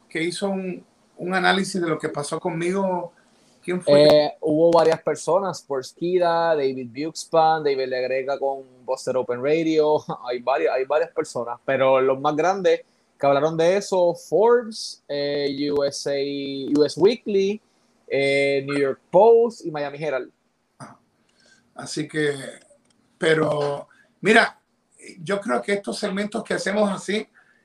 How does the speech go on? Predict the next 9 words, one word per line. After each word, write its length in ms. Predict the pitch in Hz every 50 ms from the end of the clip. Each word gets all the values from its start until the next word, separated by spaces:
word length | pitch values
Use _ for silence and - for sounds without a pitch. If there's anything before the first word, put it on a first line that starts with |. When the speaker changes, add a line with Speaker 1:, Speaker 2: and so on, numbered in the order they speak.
| _ _ _ _ - - - - - _ _ - - _
Speaker 1:
son 320 | - - - 190 202 202 208
únicos. 480 | 214 214 190 - - - - - - -
Eh, 300 | - - - - - 151 -
yo, 280 | - 170 190 202 - - - _ - - - - -
hay 200 | - 170 190 -
que 140 | - 233
chequear 460 | 202 - 220 - - 202 202 202 202 202
un 160 | - 202 202 190
día 440 | 185 185 180 180 185 202 - -